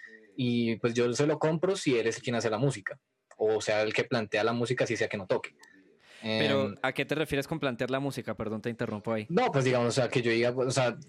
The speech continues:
Speaker 1: no, no digo, no digo literalmente escribir, pero decir como no, o sea, pues, que el ya, el, o sea, la ide-, la propuesta de la, de la armonía sea del, del estilo, que no, que la percusión haga tal cosa y esto y esto y esto, necesito que haga esto, que la estructura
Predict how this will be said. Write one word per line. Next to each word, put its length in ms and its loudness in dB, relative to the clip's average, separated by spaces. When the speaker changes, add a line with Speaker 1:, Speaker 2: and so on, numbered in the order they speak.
Speaker 1:
no, 260 2
no 100 4
digo, 140 4
no 160 2
digo 140 2
literalmente 440 2
escribir, 500 2
pero 180 2
decir 240 -2
como 240 0
no, 140 4
o 40 0
sea, 160 0
pues, 320 -2
que 300 0
el 180 -2
ya, 120 2
el, 200 0
o 60 2
sea, 120 2
la 120 2
ide-, 180 2
la 140 2
propuesta 480 0
de 60 2
la, 200 2
de 80 0
la 80 2
armonía 480 0
sea 320 0
del, 320 2
del 220 -6
estilo, 580 0
que 140 -6
no, 120 2
que 120 -8
la 80 -2
percusión 480 -4
haga 160 2
tal 240 -2
cosa 300 0
y 100 2
esto 240 -2
y 100 2
esto 220 -2
y 80 2
esto, 200 -2
necesito 240 -2
que 120 -2
haga 160 0
esto, 240 -2
que 100 -2
la 60 2
estructura 720 0